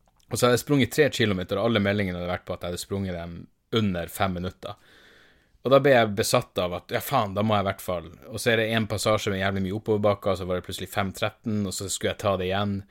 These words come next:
Så jeg, jeg sprang litt fortere enn jeg kanskje egentlig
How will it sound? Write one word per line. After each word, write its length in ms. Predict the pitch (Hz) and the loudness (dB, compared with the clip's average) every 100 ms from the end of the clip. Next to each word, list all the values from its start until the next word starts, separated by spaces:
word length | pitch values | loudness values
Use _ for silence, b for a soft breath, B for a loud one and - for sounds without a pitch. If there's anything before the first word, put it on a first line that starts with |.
| b b | b b
Så 160 | 190 | 4
jeg, 120 | 185 | 4
jeg 100 | 180 - | 4 2
sprang 180 | 196 | 0
litt 100 | 123 | 2
fortere 300 | 113 104 90 | -2 -2 -6
enn 100 | 78 73 | -6 -12
jeg 160 | 78 _ _ _ - | -14 _ _ _ -6
kanskje 260 | 95 87 80 _ b b b b - | -4 -4 -8 _ b b b b -6
egentlig 400 | 90 82 - | -6 -6 -10